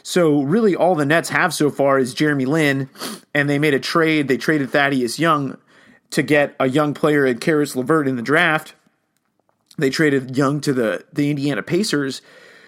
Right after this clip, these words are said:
So looking at their roster right now, you, you gotta think they're sitting pretty, especially now that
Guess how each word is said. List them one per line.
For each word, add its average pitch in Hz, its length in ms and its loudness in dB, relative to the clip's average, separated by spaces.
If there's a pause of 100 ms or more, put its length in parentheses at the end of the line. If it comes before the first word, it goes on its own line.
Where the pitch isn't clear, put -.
(140)
So 170 540 0 (800)
looking 220 280 2
at - 80 0
their 156 120 4
roster 190 380 0
right 160 180 4
now, 143 260 2
you, 139 360 -4
you 147 220 -6
gotta 185 240 2
think 180 260 -2
they're 147 140 2
sitting 143 340 -2
pretty, 139 540 2
especially 156 720 0
now 147 380 0
that 143 260 0